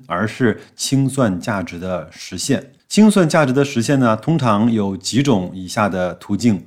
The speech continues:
第一个是变卖所有的资产，换成现金分给股东，公司呢，从此就消失了。就是它清盘了，我们很多时候一家公司不行了，就把桌椅板凳卖一卖，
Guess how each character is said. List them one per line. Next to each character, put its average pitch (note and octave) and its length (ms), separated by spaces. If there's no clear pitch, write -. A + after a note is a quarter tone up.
第 C#3 200
一 C#3+ 40
个 C3 120
是 B2 340
变 D3+ 200
卖 B2+ 280
所 - 260
有 B2+ 160
的 G2 160
资 B2+ 220
产， F2+ 260
换 B2 200
成 G2+ 240
现 A#2 300
金 B2+ 300
分 C3 320
给 F#2+ 300
股 F#2+ 240
东， A2 260
公 A#2+ 200
司 B2 160
呢， G#2+ 280
从 G2+ 220
此 A2 180
就 F2 240
消 A#2+ 220
失 D3 220
了。 - 240
就 C3 100
是 A#2+ 240
它 A#2+ 220
清 F3+ 300
盘 A#2 220
了， C#3 240
我 G2+ 80
们 A#2 300
很 G#2+ 180
多 B2+ 120
时 B2 120
候 B2+ 180
一 B2 100
家 B2+ 120
公 B2 160
司 B2+ 100
不 B2+ 120
行 G#2+ 200
了， A#2 120
就 A#2 60
把 G#2 140
桌 B2 140
椅 C3+ 80
板 G#2 180
凳 B2 160
卖 B2 160
一 G#2+ 100
卖， A2 220